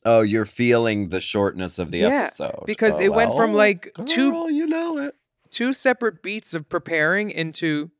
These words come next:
Speaker 2: doing it. Like, didn't show them getting made up, didn't show, like, there's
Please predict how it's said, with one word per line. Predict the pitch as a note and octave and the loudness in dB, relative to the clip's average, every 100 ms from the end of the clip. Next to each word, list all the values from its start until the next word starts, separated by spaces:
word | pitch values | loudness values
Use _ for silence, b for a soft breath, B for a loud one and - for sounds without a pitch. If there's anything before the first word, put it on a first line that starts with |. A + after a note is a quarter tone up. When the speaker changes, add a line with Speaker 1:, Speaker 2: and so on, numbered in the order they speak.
| _ | _
Speaker 2:
doing | E3 D#3 C3+ | 0 0 0
it. | A#2 - b b b | -6 -14 b b b
Like, | E3 D#3 | -4 2
didn't | F3+ F#3 | 0 2
show | G#3 | 0
them | F#3+ F#3 | 0 2
getting | E3+ E3+ | 0 2
made | E3 D#3+ | 0 2
up, | C#3 C3+ C#3 | 4 2 -2
didn't | D#3+ D#3 | -10 -4
show, | F3 D#3+ C#3+ _ | 0 0 -2 _
like, | D3+ D3 C#3+ - b b b b - | -2 -2 -4 -20 b b b b 0
there's | E3+ E3 | 0 0